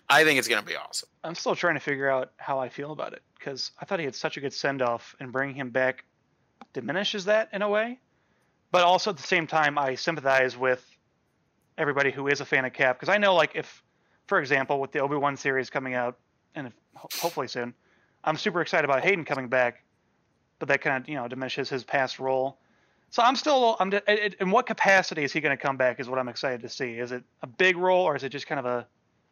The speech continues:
Speaker 2: a little side role?
Speaker 1: Right. You would imagine that it would be either in the new Spider-Man movie, which I don't think it'd be that soon, um, but probably in Doctor Strange two, the Multiverse of Madness.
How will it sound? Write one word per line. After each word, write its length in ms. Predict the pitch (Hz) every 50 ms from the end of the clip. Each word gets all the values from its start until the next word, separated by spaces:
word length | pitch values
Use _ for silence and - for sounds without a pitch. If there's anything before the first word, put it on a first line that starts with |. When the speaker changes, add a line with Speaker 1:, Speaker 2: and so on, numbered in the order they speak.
| _ _ _ _ _ _ _
Speaker 2:
a 40 | 147
little 140 | 139 135 123
side 340 | - - 151 135 127 120 123
role? 280 | 123 120 120 117 - - _ _ _ _ _ _ _ _ _ -
Speaker 1:
Right. 340 | 123 120 120 110 104 110 110
You 160 | 123 147 165
would 100 | 180 170
imagine 720 | 147 135 135 135 139 139 139 127 139 131 127 120 120 113 - - - -
that 200 | 120 117 117 117
it 60 | 120
would 240 | 123 123 120 110 104
be 340 | 113 120 117 120 123 - 127
either 540 | 120 - 123 127 139 139 143 147 147 147 139
in 460 | - 131 127 123 120 120 117 117 113 117 - - - - _ _ _ _ _ _ _ _ _ -
the 80 | - 131
new 60 | 156
Spider-Man 540 | 170 - - 180 160 147 135 123 120 117 110
movie, 280 | 110 110 107 110 113 113
which 220 | 113 113 - -
I 60 | 113
don't 180 | 110 131 135 123
think 180 | - 131 117
it'd 120 | 117 107 101
be 100 | 113 107
that 220 | 107 107 107 -
soon, 340 | - - 90 80 76 82 - _ _ _ _ _ _ _ _ _ _ _ _ _ _ _ _ _ _ _ _
um, 440 | 131 123 117 113 110 110 107 110 107 -
but 180 | - 120 - -
probably 600 | - - 151 143 147 156 156 175 156 160 160 160
in 80 | 147 135
Doctor 380 | 123 131 123 120 - - 127 113
Strange 420 | - - 123 113 113 104 - -
two, 280 | - - 110 104 101 98
the 80 | 104
Multiverse 600 | 101 101 104 101 - 113 104 92 180 - - - 107
of 140 | 98 98
Madness. 840 | 101 92 87 78 71 71 71 _ _ _ _ - - - - - -